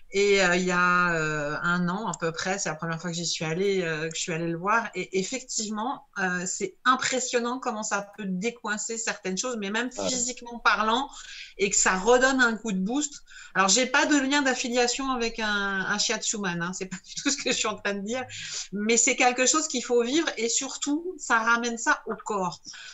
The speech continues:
Speaker 1: Parce qu'on est toujours souvent, euh, euh, euh, euh,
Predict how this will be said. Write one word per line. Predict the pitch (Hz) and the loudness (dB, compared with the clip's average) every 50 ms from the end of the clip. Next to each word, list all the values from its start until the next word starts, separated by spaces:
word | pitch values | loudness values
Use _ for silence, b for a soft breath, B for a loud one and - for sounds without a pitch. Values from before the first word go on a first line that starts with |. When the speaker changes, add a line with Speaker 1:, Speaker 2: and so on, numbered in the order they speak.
| B _ | B _
Speaker 1:
Parce | - 190 185 - | 0 0 0 0
qu'on | - 262 269 277 | 0 -2 0 2
est | 285 285 277 - | 2 2 0 0
toujours | - 294 277 262 269 294 302 302 - - | 0 0 0 2 2 2 2 2 0 -2
souvent, | - - 269 254 254 254 262 269 294 311 311 - 233 220 | -4 -4 -2 0 0 0 0 0 -2 -4 -6 -8 -8 -6
euh, | 202 | -4
euh, | 196 196 196 190 190 180 175 160 165 170 165 160 156 170 160 165 160 - 165 | -2 0 0 2 0 0 0 -2 -4 -4 -4 -2 -2 0 0 0 -2 -4 -4
euh, | 165 147 147 147 170 170 B B B B B B - 156 | -6 -6 -6 -8 -8 -10 B B B B B B -12 -10
euh, | 147 | -8